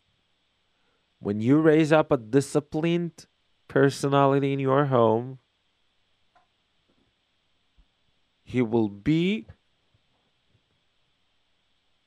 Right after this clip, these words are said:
Yirei Shamayim personality. And that's what we want you and we want us to remember.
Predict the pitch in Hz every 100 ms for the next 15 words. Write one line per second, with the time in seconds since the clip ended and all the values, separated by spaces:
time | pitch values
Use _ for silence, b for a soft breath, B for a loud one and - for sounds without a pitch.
0 | _ _ _ - 107 110 120 - 117 110
1 | 117 123 117 - 90 87 - 85 82 82
2 | - - _ _ _ _ _ _ _ _
3 | _ _ _ _ _ - 90 101 127 151
4 | - 113 110 92 113 117 98 104 _ _
5 | _ _ - 92 104 101 - 107 110 92
6 | 87 _ _ _ - 85 87 90 98 95
7 | - - 110 127 127 95 - - 85 82
8 | 73 76 78 -